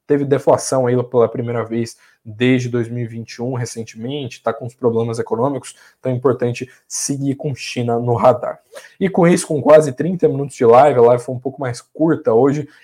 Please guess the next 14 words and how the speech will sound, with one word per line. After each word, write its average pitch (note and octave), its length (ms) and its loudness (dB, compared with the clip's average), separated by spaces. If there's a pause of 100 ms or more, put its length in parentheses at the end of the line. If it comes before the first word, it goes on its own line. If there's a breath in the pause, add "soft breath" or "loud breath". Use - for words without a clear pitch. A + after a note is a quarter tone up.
eu C#3+ 140 4
me C#3+ 120 -4
despeço, C#3 600 -2 (220 loud breath)
muito D#3 400 0
obrigado B2 420 4
aí A#2 180 2 (240)
pra C3+ 160 0
todo C3 260 -6
mundo B2 300 -6
que B2+ 200 -10 (260 soft breath)
acompanhou B2+ 600 2
a A2+ 80 4
live A#2 400 2 (200)
dessa A#2+ 640 -2